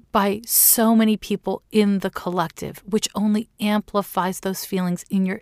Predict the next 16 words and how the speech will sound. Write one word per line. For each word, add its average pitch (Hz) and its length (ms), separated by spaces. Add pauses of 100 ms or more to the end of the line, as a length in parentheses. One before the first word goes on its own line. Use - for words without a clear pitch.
individual 196 920
experience. - 1120 (380)
It 254 160
is 254 240
wise 175 580
and 202 220
healthy 185 640
to - 160
know 175 560
the 196 160
root 208 240
cause 254 340
of 180 120
your 180 100
feelings, 156 640 (180)
right? 175 300